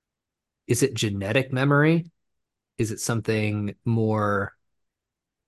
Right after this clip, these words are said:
uh, spiritual, perhaps? Like, when, when the homeless man who is speaking Rongo Rongo and is touching on these symbols, where do you think that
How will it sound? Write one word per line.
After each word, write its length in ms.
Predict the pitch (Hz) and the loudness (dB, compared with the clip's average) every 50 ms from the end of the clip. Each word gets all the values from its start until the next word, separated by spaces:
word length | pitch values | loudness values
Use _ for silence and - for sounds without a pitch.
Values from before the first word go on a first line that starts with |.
| _ _ _ _ _ _ - | _ _ _ _ _ _ -14
uh, 600 | 95 92 90 90 90 90 87 87 90 90 - - - - - _ - - _ _ _ _ _ _ _ _ _ _ _ _ _ _ _ _ _ - | -12 -10 -10 -10 -10 -10 -12 -12 -14 -14 -16 -16 -18 -20 -20 _ -20 -20 _ _ _ _ _ _ _ _ _ _ _ _ _ _ _ _ _ -10
spiritual, 800 | - - - - 104 101 110 113 - - 156 165 185 180 - _ _ _ _ _ _ _ - | -8 -8 -6 -4 -2 -2 -2 -2 2 2 2 2 2 0 -6 _ _ _ _ _ _ _ -4
perhaps? 720 | 160 147 131 143 170 180 185 - - - - - - - _ _ _ _ _ _ _ _ _ - | -2 0 0 0 0 0 -2 -6 -8 -12 -12 -12 -14 -16 _ _ _ _ _ _ _ _ _ 0
Like, 180 | 151 135 - - - _ _ - | 0 0 0 -4 -18 _ _ -8
when, 480 | - 131 143 170 185 196 196 185 - | -2 4 6 6 6 6 4 4 0
when 340 | 147 139 135 165 208 254 277 | 0 0 2 4 4 4 6
the 100 | 269 208 | 4 4
homeless 480 | - - 165 160 156 143 127 117 - - | 4 4 4 4 4 4 0 -2 -4 -6
man 420 | 98 90 87 90 90 90 104 110 _ _ _ _ _ _ _ _ _ _ _ _ _ _ _ _ _ _ - - | -10 -10 -10 -10 -12 -12 -12 -14 _ _ _ _ _ _ _ _ _ _ _ _ _ _ _ _ _ _ -14 -6
who 180 | - 131 127 107 | -2 -2 0 2
is 220 | 117 123 120 120 | 2 2 2 2
speaking 420 | - - 135 123 110 - 113 107 | -2 -2 0 -2 0 -2 -4 -4
Rongo 380 | 107 104 104 104 104 104 101 95 | -2 -2 -2 -2 0 -2 -2 -2
Rongo 500 | 98 98 98 98 92 92 90 85 85 87 - _ _ _ _ _ _ _ _ _ _ _ _ _ _ - | -2 -4 -4 -4 -4 -6 -8 -10 -10 -14 -16 _ _ _ _ _ _ _ _ _ _ _ _ _ _ -6
and 260 | 107 104 104 104 95 | -6 -4 -4 -4 -4
is 180 | 98 104 - - | -4 -4 -6 -6
touching 400 | - - 127 120 - 127 120 113 | -4 -2 -2 -2 -2 -2 -2 -2
on 160 | 110 107 104 | -2 -4 -4
these 180 | 101 98 - - | -4 -6 -6 -6
symbols, 420 | - 113 107 98 95 92 92 - _ _ _ _ _ _ _ _ _ - | -6 -6 -6 -6 -6 -8 -8 -12 _ _ _ _ _ _ _ _ _ -12
where 260 | 117 110 120 139 170 | -4 0 2 4 4
do 80 | 196 233 | 4 4
you 120 | 214 175 | 2 2
think 400 | 143 - - 143 135 127 - - - | 2 2 0 0 0 -2 -2 -4 -4
that 380 | 104 101 98 95 90 - - | -2 -2 -2 -2 -4 -8 -12